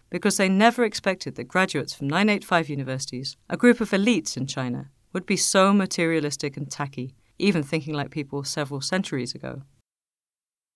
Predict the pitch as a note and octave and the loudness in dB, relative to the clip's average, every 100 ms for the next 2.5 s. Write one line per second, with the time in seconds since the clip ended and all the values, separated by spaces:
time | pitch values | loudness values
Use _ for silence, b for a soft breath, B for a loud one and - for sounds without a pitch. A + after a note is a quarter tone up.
0 | _ - A#3+ G#3+ F3+ G#3 F#3+ - D3 C#3 | _ 2 2 4 2 2 2 0 -6 -2
1 | C#3+ C#3 B2+ A#2+ B2+ - _ _ _ _ | -2 0 -2 -4 -8 -10 _ _ _ _
2 | E3+ F#3 F#3 A3 | 4 6 6 2